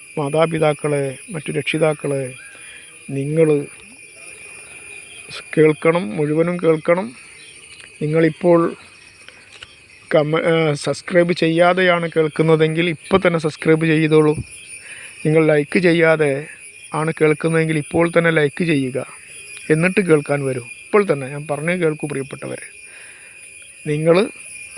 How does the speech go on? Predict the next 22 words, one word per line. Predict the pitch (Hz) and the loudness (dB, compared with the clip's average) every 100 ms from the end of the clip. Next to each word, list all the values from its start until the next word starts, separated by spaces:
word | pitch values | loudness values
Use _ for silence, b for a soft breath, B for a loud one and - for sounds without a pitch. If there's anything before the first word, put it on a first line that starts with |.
| - | -2
സബ്സ്ക്രൈബ് | 143 - - 170 175 | -2 -2 -2 0 0
ചെയ്തിട്ടില്ലെങ്കിൽ | 170 160 165 165 165 165 | 0 -2 -2 -4 -4 -4
ഇപ്പോൾ | 151 160 | -2 0
തന്നെ | 170 175 | 0 0
സബ്സ്ക്രൈബ് | 160 - - 165 170 175 | -2 -4 -4 -2 0 0
ചെയ്യൂ | 170 170 | 0 0
ഫോണിൽ. | 165 165 165 180 - - B B B B - | 0 0 -2 -4 -8 -16 B B B B 0
ലൈക്ക് | 151 151 180 | 2 2 2
ചെയ്തിട്ടെങ്കിൽ | 170 165 175 160 | 4 2 0 -4
ഇപ്പോൾ | 175 170 | -2 2
തന്നെ | 170 165 | 2 4
ലൈക്ക് | 156 - 170 | 2 2 0
ചെയ്യൂ. | 165 160 170 - - - - B B B B - | 0 0 -6 -12 -20 -20 -20 B B B B 0
അതുപോലെ | 156 156 165 165 165 151 B B B B _ _ _ _ _ - - _ _ - | 2 4 6 6 2 -2 B B B B _ _ _ _ _ -20 -20 _ _ 0
പിന്നെ | 165 160 156 156 - | 2 2 2 0 0
കമന്റ് | 151 156 160 160 160 - | 2 2 0 -2 -2 -2
നിങ്ങൾക്ക് | 156 156 165 | -2 0 -2
ഇഷ്ടപ്പെട്ടിട്ടുണ്ടെങ്കിൽ | - 160 160 160 160 151 | 0 0 0 -2 -4 -2
ഇഷ്ടപ്പെട്ടു, | - 160 151 - 156 - - 165 | 0 0 0 -2 -4 -6 -6 -2
അല്ലെങ്കിൽ | 156 156 156 156 - 151 | 0 0 0 0 -2 -4
ഇഷ്ടപ്പെട്ടിട്ടില്ല | - 156 156 156 147 147 151 156 _ _ _ - | -2 -2 -2 -2 -2 0 0 -2 _ _ _ -2
പറഞ്ഞോളൂ. | 156 160 160 | 0 4 4